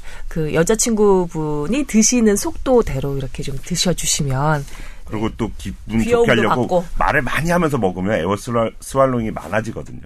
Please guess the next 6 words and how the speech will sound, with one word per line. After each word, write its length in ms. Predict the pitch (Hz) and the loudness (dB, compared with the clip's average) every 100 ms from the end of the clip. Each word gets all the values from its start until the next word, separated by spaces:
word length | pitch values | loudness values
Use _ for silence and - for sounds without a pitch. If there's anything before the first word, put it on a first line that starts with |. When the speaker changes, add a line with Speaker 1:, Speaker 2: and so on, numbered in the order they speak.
| - | -14
Speaker 1:
아, 260 | - 196 233 | -8 -2 -2
그래요? 720 | 196 180 180 202 233 214 160 - - - | -4 -8 -6 -6 -4 -6 -8 -14 -16 -4
아, 120 | 190 | -2
주로 240 | 202 226 240 | 0 0 4
그러면은 540 | 220 208 196 208 220 | 4 6 4 6 6
여자친구분의 1040 | 156 185 190 208 190 196 185 175 170 165 | 6 2 -2 -4 0 2 2 2 2 2